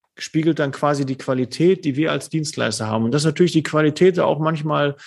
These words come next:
äh, nachlässt, das liegt einfach daran, weil die Qualität der Bewerber massiv nachlässt. Und das wissen aber auch viele Kunden schon, die Sprachbarriere, äh, ist da ein großes Thema. Es wird, ähm, sehr stark aus den E U Ausland jetzt rekrutiert.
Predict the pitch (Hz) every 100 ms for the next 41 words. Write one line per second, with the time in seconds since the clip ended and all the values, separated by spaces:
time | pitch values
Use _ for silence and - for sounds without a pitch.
0 | - - 135 151 180 180 151 185 - -
1 | - - 147 170 - 160 156 147 147 156
2 | 156 156 156 147 143 147 135 151 160 156
3 | 208 208 151 127 - 139 123 123 117 107
4 | 120 113 - 143 127 202 240 220 185 175
5 | - 190 180 180 190 190 180 - - -
6 | - - 165 143 - 160 180 175 170 175
7 | 165 170 170 - _ _ 151 156 151 151
8 | 170 156 143 160 151 151 - 160 151 143
9 | 151 151 143 135 139 139 131 156 - 151
10 | 135 143 151 156 185 196 180 - _ -
11 | _ _ _ _ _ _ 156 175 - 165
12 | 165 160 160 156 156 143 160 165 160